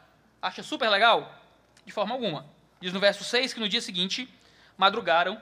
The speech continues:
ofereceram holocaustos e trouxeram ofertas pacíficas, e o povo se assentou para comer, beber, levantou para se divertir.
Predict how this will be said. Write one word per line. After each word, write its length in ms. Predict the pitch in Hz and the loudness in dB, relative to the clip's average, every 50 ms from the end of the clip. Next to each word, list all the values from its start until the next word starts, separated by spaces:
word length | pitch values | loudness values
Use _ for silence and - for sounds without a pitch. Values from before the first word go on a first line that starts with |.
| - - - | -10 -8 -8
ofereceram 560 | 190 - 233 220 214 185 - 269 277 277 262 | -4 0 0 0 0 0 0 0 2 2 4
holocaustos 680 | 247 226 190 - - 165 165 180 180 - - 208 - - - - | 2 2 2 2 2 2 2 2 0 -4 -12 -16 -16 -18 -18 -16
e 80 | - 202 | -10 -6
trouxeram 320 | - 254 - - 247 240 | -6 -4 -2 0 2 2
ofertas 520 | 247 240 240 - - 240 254 262 262 254 - | 2 0 -2 -2 -2 -2 -2 -2 -4 -6 -6
pacíficas, 680 | - 190 175 - - 185 175 185 - - - - - - - - - | -6 -6 -6 -6 -8 -10 -10 -8 -8 -6 -8 -8 -8 -12 -20 -16 -12
e 60 | - | -12
o 60 | 220 | -6
povo 200 | - 262 254 247 | -2 0 0 0
se 120 | 240 - 269 | 0 -2 -2
assentou 260 | 254 262 233 269 240 | -2 -2 -4 -4 -2
para 100 | - 233 | -2 -2
comer, 280 | - - 214 233 277 - | -4 -2 -2 -2 0 0
beber, 280 | 240 233 190 214 247 | 0 -2 0 0 0
levantou 380 | 247 247 233 233 220 - 254 262 | 0 0 0 -2 -2 -2 -2 -2
para 100 | 262 262 | -2 -2
se 120 | - 262 | -4 -4
divertir. 600 | 233 262 302 277 - - - 240 233 226 226 - | -6 -4 -4 -4 -2 -4 -4 -4 -4 -4 -6 -14